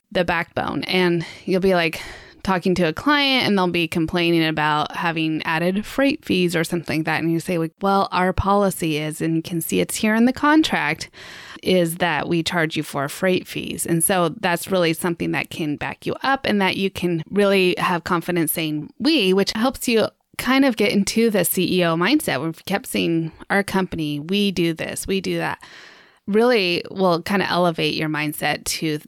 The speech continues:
be thinking about it on a more global scale,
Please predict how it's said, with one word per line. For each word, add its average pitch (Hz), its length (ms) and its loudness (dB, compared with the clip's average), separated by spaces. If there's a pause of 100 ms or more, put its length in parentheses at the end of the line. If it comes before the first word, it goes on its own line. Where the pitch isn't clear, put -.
be 165 120 -2
thinking 180 420 -4
about 151 220 -4
it 151 160 -4
on 156 460 -6 (280)
a 151 400 -8 (320)
more 165 360 0
global 180 420 -2
scale, - 480 -6